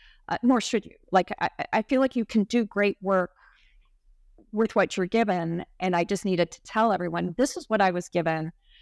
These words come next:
It, it, it was such a challenging year personally, so rich, but also I, I, you know, I didn't, I wasn't living with a family learning Tashohate all,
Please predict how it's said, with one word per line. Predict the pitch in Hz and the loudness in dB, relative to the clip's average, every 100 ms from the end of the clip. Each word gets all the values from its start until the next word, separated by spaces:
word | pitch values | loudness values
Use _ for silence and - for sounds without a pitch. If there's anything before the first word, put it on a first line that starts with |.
| - _ _ _ _ _ | -20 _ _ _ _ _
It, | 233 - | -4 -2
it, | 220 220 214 | -2 -2 0
it | 240 | 0
was | 233 208 - - _ | 0 -2 -8 -18 _
such | - 285 254 | -2 2 2
a | 226 | 0
challenging | - 214 196 196 196 196 196 | -4 -2 0 -2 -4 -2 -2
year | 190 185 185 175 175 _ - | 0 0 0 -2 -8 _ -2
personally, | 294 - 185 180 185 - | -2 0 -2 -2 -4 -8
so | - 214 208 | -4 -2 0
rich, | 180 240 165 - - | 2 2 2 -2 -4
but | 185 | -2
also | 254 - 285 | 0 0 0
I, | - 240 - | 0 -2 -2
I, | 285 | -2
you | 381 | -2
know, | 262 | -2
I | 233 | 0
didn't, | 285 294 | 0 0
I | - 277 | -2 0
wasn't | 349 359 302 | 0 -2 -2
living | 262 254 | 0 2
with | 233 | 0
a | 214 | -4
family | - 233 262 214 180 180 180 180 170 - - - _ _ _ _ - | -2 2 4 2 0 -2 -4 -6 -10 -14 -20 -20 _ _ _ _ -6
learning | 208 208 196 185 | 0 2 2 0
Tashohate | - 277 - 196 190 - | 2 2 2 0 0 0
all, | 170 175 175 175 | -2 -2 -2 -4